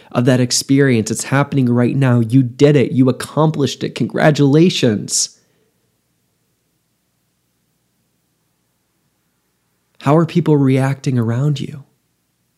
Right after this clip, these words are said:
How is your family responding? The people that are most important to you in your life.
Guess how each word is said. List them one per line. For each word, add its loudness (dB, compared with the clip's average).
How 0
is 0
your 2
family 2
responding? -8
The -6
people 0
that 2
are 2
most -2
important -6
to -6
you -4
in -2
your 0
life. -10